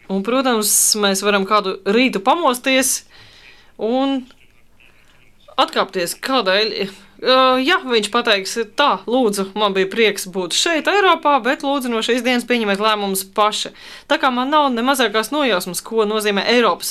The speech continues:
armija, Sandra jau minēja, ka Portugālē ļoti atbalsta Eiropas armiju. Ko tad Portugāļi īsti atbalsta?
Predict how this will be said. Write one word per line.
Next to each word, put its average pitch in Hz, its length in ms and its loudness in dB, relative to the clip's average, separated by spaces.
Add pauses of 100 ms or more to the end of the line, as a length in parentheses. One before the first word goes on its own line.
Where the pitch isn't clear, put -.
armija, 226 480 0 (340)
Sandra 277 640 0
jau 214 800 -2
minēja, 208 720 -2
ka 196 160 -2
Portugālē 196 800 -2 (100)
ļoti 240 560 -2
atbalsta 226 720 -2
Eiropas 254 400 -2
armiju. 202 400 -2
Ko 294 220 2
tad 196 260 -8
Portugāļi 202 640 0
īsti 311 180 -4
atbalsta? 220 680 0